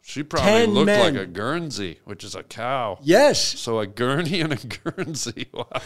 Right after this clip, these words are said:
Speaker 2: Without question. That's a nice visual. Four hundred pound cow.
Speaker 1: Wow.
Speaker 2: An Ama cow.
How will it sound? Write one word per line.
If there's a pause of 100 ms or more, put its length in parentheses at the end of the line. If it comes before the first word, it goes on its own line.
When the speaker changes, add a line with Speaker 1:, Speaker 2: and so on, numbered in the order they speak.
(380)
Speaker 2:
Without
question. (500)
That's
a
nice
visual. (340)
Four
hundred
pound
cow. (400)
Speaker 1:
Wow. (480)
Speaker 2:
An
Ama
cow.